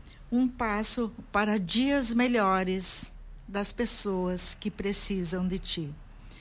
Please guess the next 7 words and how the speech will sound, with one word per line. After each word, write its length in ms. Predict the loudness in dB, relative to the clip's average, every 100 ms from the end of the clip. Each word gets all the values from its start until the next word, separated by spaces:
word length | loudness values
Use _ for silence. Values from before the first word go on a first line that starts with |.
| -18 -18 -20 -2
Muito 480 | 2 4 4 2 0
obrigado 720 | -2 -4 -2 -2 -2 -6 -10 -6
e 100 | -6
que 160 | -2
Deus 520 | -2 0 2 0 -2 -2
os 180 | -2 -2
abençoe 640 | 0 2 2 2 0 -2